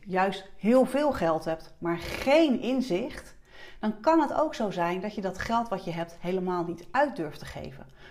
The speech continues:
Omdat je, ja, dat inzicht dus mist en denkt: "Ja, maar is dit geld dan nu wel echt van mij?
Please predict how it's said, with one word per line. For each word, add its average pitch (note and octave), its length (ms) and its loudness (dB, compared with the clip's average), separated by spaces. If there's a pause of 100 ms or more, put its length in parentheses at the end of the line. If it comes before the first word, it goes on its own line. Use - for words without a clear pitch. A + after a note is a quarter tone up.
(120)
Omdat G3 340 -4
je, F3 180 -2 (220)
ja, F3+ 260 0
dat F#3 180 0
inzicht A3 480 0
dus E3 180 0
mist A3 320 -4
en F#3+ 140 -4
denkt: F3 280 0
"Ja, G3+ 160 -2
maar E3+ 180 2
is A3+ 200 -4
dit A#3+ 180 -2
geld G#3+ 280 4
dan F#3+ 180 0
nu G#3 140 -2
wel F#3 300 -2
echt A3 320 -4
van F3 200 2
mij? B3+ 360 0